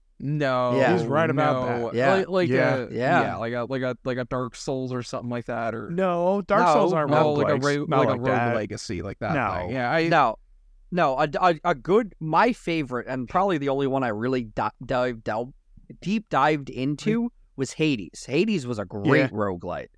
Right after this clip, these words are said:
Speaker 1: Yeah.
Speaker 2: It
Speaker 3: Mm-hmm.
Speaker 2: was, you, you died no matter where, it didn't matter where you died. You spawn back in the beginning and you start again. Just refresh, and you slightly grow each time because you save up some points, and then you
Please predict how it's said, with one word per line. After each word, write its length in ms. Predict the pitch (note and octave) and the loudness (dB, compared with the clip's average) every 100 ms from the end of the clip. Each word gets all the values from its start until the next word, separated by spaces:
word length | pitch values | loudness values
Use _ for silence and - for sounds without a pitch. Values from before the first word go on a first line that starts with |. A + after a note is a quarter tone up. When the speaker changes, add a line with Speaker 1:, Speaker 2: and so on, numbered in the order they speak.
| _ _ | _ _
Speaker 1:
Yeah. 280 | B2+ C3 B2+ | -4 0 2
Speaker 2:
It 100 | D#3 | 4
Speaker 3:
Mm-hmm. 80 | D#3 | 4
Speaker 2:
was, 320 | D#3+ F#3+ - _ | 2 0 -10 _
you, 260 | C#3+ D3+ D#3+ - - | -4 0 -2 -4 -12
you 320 | D3+ C#3 D3+ | -10 -6 -6
died 640 | C3+ D3 C#3+ D#3+ G3+ F#3+ - _ | -2 2 4 4 2 -2 -8 _
no 220 | C#3 C3+ | -4 -2
matter 280 | B2+ D3 C3+ | -2 0 -2
where, 240 | A2 B2+ - | -2 -6 -4
it 120 | C#3 | -4
didn't 220 | C#3 D#3 | -2 -2
matter 240 | C#3 C#3+ A2+ | -2 -2 -2
where 180 | G#2+ C3+ | -2 -2
you 220 | D#3+ A#2+ | -2 -2
died. 440 | G#2+ G#2+ G2+ G#2 | 2 2 0 -4
You 220 | G#2 A2+ A2+ | -6 -6 -8
spawn 440 | - C#3 D3 D#3 | -6 -2 0 0
back 320 | C3 C3 C3+ | 0 -2 -2
in 80 | C#3+ | -2
the 80 | C3 | -2
beginning 340 | B2+ B2 A#2+ | -2 -2 -2
and 80 | A#2+ | -2
you 120 | A2 | -4
start 400 | G#2 - A#2+ A2+ - | -6 -2 0 0 -2
again. 540 | A2 A2+ G#2 F2 F2 | -4 -2 -2 -4 -8
Just 360 | - G#2+ - - | -6 -6 -8 -14
refresh, 960 | - B2+ B2 E3+ D#3+ - C#3 C3 B2 - - - D#3+ | -14 -8 -2 -2 -2 -2 0 0 -4 -12 -20 -20 -6
and 360 | B2 A2+ G#2+ | -2 0 -2
you 280 | A#2 B2+ C#3 | -4 -4 -2
slightly 680 | B2+ - D3+ E3 F3 E3+ D3+ | -4 -4 0 0 0 -2 -2
grow 460 | B2 C#3+ C#3 A#2 | -2 0 2 2
each 320 | A#2 A#2+ A2 - | -2 -6 -8 -6
time 320 | C#3 A#2+ G#2+ | -4 -2 -4
because 260 | G2+ A2+ | -8 -8
you 80 | G#2+ | -8
save 320 | A2 - B2+ | -8 -4 -2
up 220 | A#2 A#2 - | 0 -2 -2
some 340 | - B2 A#2 | -2 -2 -2
points, 460 | - B2 A#2+ A#2 A2+ | -2 -2 0 -2 -4
and 100 | A2 | -4
then 140 | A2 | -4
you 200 | A2 A#2+ | -4 -6